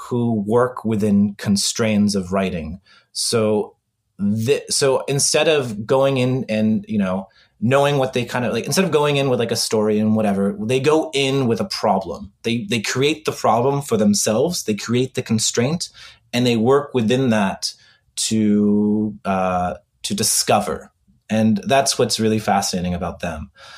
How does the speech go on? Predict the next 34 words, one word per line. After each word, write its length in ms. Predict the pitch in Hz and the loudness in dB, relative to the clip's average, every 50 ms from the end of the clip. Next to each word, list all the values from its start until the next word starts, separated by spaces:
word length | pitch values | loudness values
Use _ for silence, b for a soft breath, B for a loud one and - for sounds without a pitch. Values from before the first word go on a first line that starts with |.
| B B B B B - | B B B B B -6
Um, 420 | - 95 90 87 85 85 69 - - _ _ _ _ | -2 -2 0 0 -2 -4 -6 -10 -14 _ _ _ _
and 300 | - 117 120 117 107 - - _ _ _ _ _ _ _ _ _ _ _ | -2 0 0 0 0 -2 -6 _ _ _ _ _ _ _ _ _ _ _
in 180 | - 135 135 139 | -4 -2 0 2
that 200 | 147 143 147 147 | 2 0 0 0
class 320 | - 180 175 165 156 - | 0 2 2 2 2 0
is 180 | 127 113 113 117 | 0 -2 0 0
what 540 | 110 107 101 101 101 101 113 123 120 - 110 | 0 2 2 2 4 4 4 2 2 0 0
we 140 | 113 107 104 | 0 0 0
did. 360 | 95 - 151 131 101 90 85 | 2 2 2 2 2 0 0
You 100 | 90 95 | 0 0
know, 140 | 101 101 101 | 2 2 2
we, 360 | 101 113 113 113 110 104 98 | 2 2 0 0 0 0 0
we, 400 | 107 107 107 107 104 101 - - | 0 0 0 0 -2 -2 -4 -4
we 200 | 107 110 107 104 101 | -4 -2 0 0 0
would 260 | 104 110 101 101 - - _ _ - 98 101 | 0 0 -2 -4 -8 -16 _ _ -10 -10 -8
have 260 | - - 117 113 101 | -4 -2 -2 -2 0
weekly 340 | 107 127 131 131 - 135 127 | 0 -2 -2 -2 0 0 0
assignments 680 | 110 101 - - 117 123 120 117 117 110 107 - - - | 2 0 0 0 0 2 2 2 2 2 2 0 -2 0
where 400 | 101 107 107 107 104 107 107 104 B B B B B B B B B B B | 0 2 2 2 2 2 0 -4 B B B B B B B B B B B
we 140 | B 110 117 | B 0 2
would 260 | 113 113 110 101 101 | 2 2 2 0 0
write, 360 | 110 107 110 110 110 104 101 104 | 2 2 2 2 0 0 0 0
like, 340 | 107 104 104 101 - - - | 0 0 0 -2 -4 -8 -8
lipograms, 880 | 104 117 147 156 151 135 120 98 107 101 98 87 85 80 87 87 - | -2 -2 0 2 2 2 2 2 2 2 2 0 -2 -4 -6 -6 -4
which 480 | - 104 101 98 - - - - - - - | -2 -2 -2 0 0 -2 -2 -2 -4 -4 -2
is 200 | 107 104 101 - | -2 0 0 -2
a 60 | 110 | -2
kind 180 | - - 123 113 | -2 -2 -2 -2
of 140 | 104 101 | -2 -4
constraint 720 | - - 127 120 - - - - 127 120 117 113 - - - | -4 -2 -2 0 0 0 0 0 0 0 0 0 -2 -4 -2
where 260 | 104 107 104 104 107 | 0 2 2 2 2
you're, 380 | 107 101 98 101 101 101 101 - _ _ | 2 2 2 2 0 0 -2 -6 _ _
you 100 | 104 95 | -8 -6
know, 180 | 85 82 - | -6 -8 -12